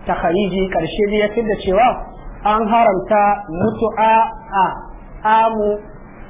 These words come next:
a Fathu Makka, shekara ta takwas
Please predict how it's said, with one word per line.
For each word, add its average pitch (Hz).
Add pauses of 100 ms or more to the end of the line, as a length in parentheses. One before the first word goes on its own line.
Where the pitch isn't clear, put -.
(220)
a 190 (560)
Fathu 202
Makka, 180 (260)
shekara 190
ta 196
takwas 208